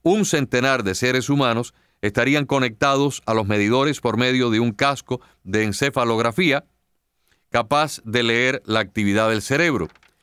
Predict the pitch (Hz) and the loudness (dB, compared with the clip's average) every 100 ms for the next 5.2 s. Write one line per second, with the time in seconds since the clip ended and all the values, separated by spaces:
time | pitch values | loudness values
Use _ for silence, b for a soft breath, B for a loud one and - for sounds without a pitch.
0 | _ 113 110 117 131 151 131 131 127 156 | _ -4 -2 0 0 0 0 0 0 2
1 | 151 120 92 110 135 131 147 175 170 117 | 0 0 0 0 0 0 0 0 0 0
2 | 123 131 107 104 113 123 139 127 101 117 | 0 0 -2 -4 -2 -2 -2 -2 -4 -2
3 | 120 135 120 120 B B _ 120 120 131 | -2 0 0 -2 B B _ -2 0 0
4 | 127 147 196 190 156 135 117 180 - 98 | 0 0 0 0 0 -2 0 -2 -2 -4
5 | 104 | -6